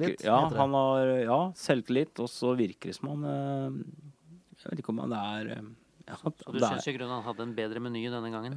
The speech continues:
Speaker 2: Ja. <laughs> Nei, jeg synes han har blitt bedre og bedre. Eh, og han skaper ting med ball, og han, av de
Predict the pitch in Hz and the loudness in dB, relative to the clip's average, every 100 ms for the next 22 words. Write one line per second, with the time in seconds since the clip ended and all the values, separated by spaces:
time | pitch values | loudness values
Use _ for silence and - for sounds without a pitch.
0 | - 113 151 185 151 156 147 165 - - | 4 6 6 4 2 4 4 2 2 2
1 | 180 165 180 160 - 151 - 135 - - | 6 6 6 4 4 2 2 0 -2 -18
2 | - - 135 190 196 180 180 180 170 143 | -18 4 8 8 6 6 8 8 6 2
3 | 120 127 127 123 165 190 - - 143 143 | 4 4 6 6 6 4 0 4 8 8
4 | 139 139 135 135 135 135 131 127 - - | 8 8 6 6 4 4 2 0 -4 -6
5 | 180 151 - - - - 143 156 - 151 | -6 -6 -10 -18 -6 6 8 8 6 6
6 | 104 82 - 120 113 120 123 123 139 139 | 6 4 -2 0 2 2 6 8 8 6
7 | 120 113 113 113 - - 101 - - _ | 4 4 2 0 -6 -10 -14 -18 -20 _
8 | _ _ _ _ - - - - 135 127 | _ _ _ _ -20 -20 -12 2 4 6